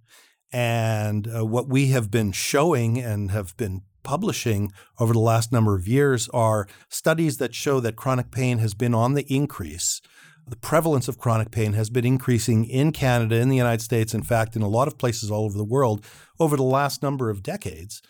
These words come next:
And it's very difficult to determine why, because it's not necessarily tied to any specific proximate cause, specific disease. It's not an increase, for example, in arthritis and,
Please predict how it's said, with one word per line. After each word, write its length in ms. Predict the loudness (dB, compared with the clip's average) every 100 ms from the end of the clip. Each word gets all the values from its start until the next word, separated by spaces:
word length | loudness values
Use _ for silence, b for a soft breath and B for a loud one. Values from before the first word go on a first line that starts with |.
| b b -4
And 100 | -2
it's 140 | 0
very 260 | 0 2 0
difficult 480 | -2 -4 -4 -4
to 80 | -2
determine 540 | -4 -4 0 2 2 2
why, 420 | 0 -2 -8 -16 b b b
because 300 | -2 0 0
it's 160 | 0 2
not 200 | 2 0
necessarily 680 | -4 -4 -2 0 0 -2
tied 480 | -4 -4 -2 -2 -2
to 120 | -6
any 220 | -4 -2 -2
specific 840 | -4 -6 -4 -4 -4 -8 -8 -20 b b b _ -6
proximate 500 | -4 -4 -2 -4 -2
cause, 180 | -6 -4
specific 460 | -4 -4 -4 -2
disease. 440 | -2 0 -2 -2 -6
It's 200 | -2 2
not 160 | 2
an 80 | 2
increase, 400 | 0 0 -2 -2
for 160 | -2 -6
example, 460 | -2 -4 -4 -6
in 80 | -6
arthritis 520 | -8 -4 -2 -2 -4
and, 100 | -8